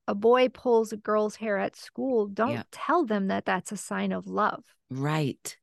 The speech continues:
Speaker 2: Right.
Speaker 1: Because you're teaching them that that abusive, that hurt
Speaker 2: Yes.
Speaker 1: is love when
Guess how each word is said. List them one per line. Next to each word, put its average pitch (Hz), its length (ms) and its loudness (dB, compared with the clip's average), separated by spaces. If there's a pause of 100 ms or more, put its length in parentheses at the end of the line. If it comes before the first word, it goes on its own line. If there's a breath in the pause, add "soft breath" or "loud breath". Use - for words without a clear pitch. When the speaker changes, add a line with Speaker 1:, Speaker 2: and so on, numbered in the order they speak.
(360)
Speaker 2:
Right. 247 120 -6
Speaker 1:
Because 240 320 0
you're 269 160 0
teaching 311 540 0
them 247 180 -2
that 220 160 -2
that 240 180 2
abusive, 214 640 -2
that 190 220 0
hurt - 800 -4
Speaker 2:
Yes. 113 440 -6 (560)
Speaker 1:
is 233 400 2 (460)
love 220 520 -2
when 220 440 0